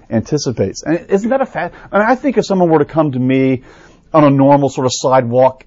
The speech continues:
conversation and say, "I want to be a better reader of the Bible. I want to make sure that I don't get it wrong."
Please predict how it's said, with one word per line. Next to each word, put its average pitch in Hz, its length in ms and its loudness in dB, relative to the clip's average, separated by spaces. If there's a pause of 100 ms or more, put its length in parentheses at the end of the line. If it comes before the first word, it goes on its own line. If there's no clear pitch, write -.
conversation 123 600 -2
and 117 100 -2
say, 120 300 4 (720)
"I 165 80 4
want 185 160 6
to 160 60 2
be 156 100 6
a 139 60 6
better 135 260 4
reader 127 260 0
of 113 80 -6
the 107 80 -6 (140)
Bible. 101 320 -6 (840)
I 156 80 6
want 196 100 8
to 196 40 4
make 190 140 4
sure 170 180 0
that 147 120 4
I 143 80 6
don't 147 220 2
get 143 100 0
it 139 100 0
wrong." 113 600 -6